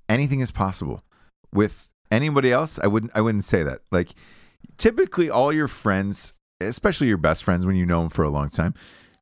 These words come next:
you know their limitations. With you, you really don't, y-, you don't have that. And it's like, you will pop up with people that not in a million years that I would ever expect you to hang out with and or know or be friends with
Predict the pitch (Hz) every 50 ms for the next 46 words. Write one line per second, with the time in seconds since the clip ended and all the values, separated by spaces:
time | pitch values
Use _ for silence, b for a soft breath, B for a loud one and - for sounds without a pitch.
0 | _ _ _ _ _ _ _ _ - 110 120 147 156 165 170 156 156 139 127 127
1 | 120 107 92 - 113 82 - - - 53 - - - _ _ _ _ _ _ _
2 | _ - 104 107 85 98 117 156 208 220 170 143 123 107 107 135 151 156 160 147
3 | 123 - - 127 127 131 120 - - - _ _ _ - _ _ _ _ - 80
4 | 73 _ _ - - 98 101 101 87 131 139 139 127 110 117 120 110 90 71 71
5 | 67 65 _ - _ _ _ _ - 98 101 107 101 - - - 117 107 101 -
6 | - - b b b b b b b b b 98 135 170 202 208 165 - - 156
7 | 151 156 - 151 143 127 - 113 104 - - - - 110 98 85 - - 82 76
8 | 73 73 73 - - B B B B B B _ - - 98 107 - 120 120 127
9 | 143 131 110 107 110 117 113 104 95 92 90 92 87 82 80 - - 87 80 80
10 | 82 80 78 78 85 71 76 73 - - - 80 76 - - 80 71 71 80 85
11 | 82 85 82 85 87 87 80 - - - - 87 85 80 78 78 78 82 90 92
12 | 95 98 95 95 - B B B B B B - 85 85 80 - - 139 135 139
13 | 135 123 135 131 127 - -